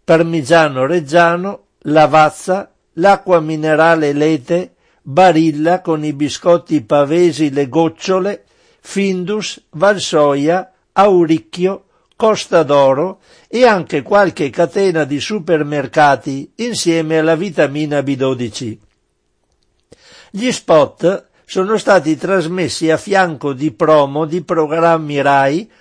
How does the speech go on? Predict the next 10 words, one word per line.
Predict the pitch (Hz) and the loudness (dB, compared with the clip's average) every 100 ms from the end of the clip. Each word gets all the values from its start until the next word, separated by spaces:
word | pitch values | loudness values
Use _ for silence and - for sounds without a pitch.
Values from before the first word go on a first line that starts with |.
| _ | _
come | - 202 190 | 0 0 2
Il | 151 | 0
commissario | 127 175 170 - 170 165 165 | 0 -2 -4 0 2 4 0
Montalbano. | 143 143 117 135 117 113 110 104 101 _ _ _ _ | -2 -6 -2 -2 0 -2 -4 -8 -14 _ _ _ _
Tutto | - 233 220 196 | -10 -6 -2 0
ciò | 120 160 | 2 2
però | 160 156 139 | 2 2 4
è | 156 | 4
abbastanza | 160 139 139 156 143 127 139 | 2 0 0 0 0 -2 -6
scontato. | - 160 131 104 123 104 - - | -4 -8 -8 -6 -8 -8 -12 -16